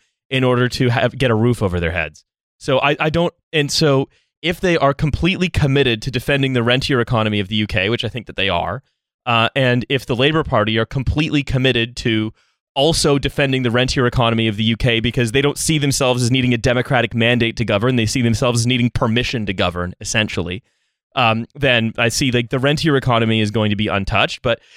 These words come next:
because social reproduction does need to keep happening, the lever that they can pull, as you say, Hussein, is personal debt is a great one for them to pull because no one has an option but to get into debt if the option, if the other options are nothing.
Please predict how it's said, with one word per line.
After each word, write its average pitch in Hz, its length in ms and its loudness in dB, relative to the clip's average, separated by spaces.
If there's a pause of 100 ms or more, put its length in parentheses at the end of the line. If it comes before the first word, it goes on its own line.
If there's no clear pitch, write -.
(120)
because 185 380 0
social 190 360 2
reproduction 151 600 0
does 143 280 2
need 156 280 0
to 156 100 0
keep 139 240 -2
happening, 120 560 -2 (460)
the 131 180 0
lever 175 380 2
that 131 160 0
they 151 180 0
can 147 220 0
pull, 135 340 2
as 131 160 2
you 143 80 0
say, 190 220 0
Hussein, 131 340 2
is 131 160 0 (400)
personal 175 440 2
debt 165 340 0
is 139 240 0
a 151 140 0
great 120 360 0
one 139 220 0
for 139 260 2
them 131 220 0
to - 100 -8
pull 151 340 -4 (260)
because 139 200 0
no 143 220 0
one 185 160 2
has 160 200 2
an 156 140 0
option 135 560 0
but 139 200 -2
to 147 100 -2
get 135 240 0
into 131 240 0
debt 160 320 0
if 123 120 -2
the 131 220 -4
option, 123 480 0
if 143 100 -4
the 143 180 -6
other 165 220 0
options 123 400 0
are 107 140 2
nothing. 110 440 0